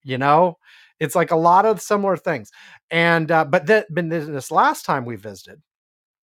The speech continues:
they're like, "You know, a lot of the sensory things he talks about, there's this, there's this sound therapy thing that, uh, we've found, you know, works and a lot of people are happy with this."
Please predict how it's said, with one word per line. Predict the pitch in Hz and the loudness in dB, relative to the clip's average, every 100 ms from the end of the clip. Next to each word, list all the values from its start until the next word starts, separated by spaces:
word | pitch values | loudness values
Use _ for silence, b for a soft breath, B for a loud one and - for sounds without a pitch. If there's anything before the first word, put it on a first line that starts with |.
| - | -8
they're | 147 180 | 0 2
like, | 156 143 b b b - | 2 -2 b b b -6
"You | 185 | 0
know, | 233 262 233 170 156 - _ _ _ - | 4 6 6 6 2 -8 _ _ _ -4
a | 170 | 2
lot | 202 262 | 6 6
of | 294 | 4
the | 233 | -4
sensory | 214 262 277 294 240 | -2 -2 -2 -4 -6
things | 220 175 | -4 -6
he | - 160 | -6 -6
talks | 156 151 151 | -4 -4 -4
about, | 143 131 | -4 -2
there's | 160 208 | -2 -2
this, | 208 214 - - | 0 -2 -4 -2
there's | 170 214 | 0 0
this | 240 220 | -2 -6
sound | - 175 180 269 233 175 | -4 0 2 2 2 -2
therapy | - 143 131 120 113 123 107 | -4 0 0 0 -6 -12 -16
thing | - 123 98 _ _ b b b b | -14 -14 -14 _ _ b b b b
that, | 143 160 151 147 - _ 151 | -4 0 2 0 -4 _ -4
uh, | 143 | -2
we've | 151 156 | -4 -6
found, | - 160 151 127 _ - | 0 0 0 -4 _ -14
you | 160 127 | -8 -8
know, | |
works | 117 131 147 139 - 143 | -6 -2 -2 -2 -8 -8
and | 131 | -6
a | |
lot | 135 139 | -2 -2
of | 131 | -4
people | 139 - 131 | -12 -10 -10
are | |
happy | 117 131 123 123 | -4 -6 -6 -12
with | 117 110 | -14 -14
this." | 110 | -16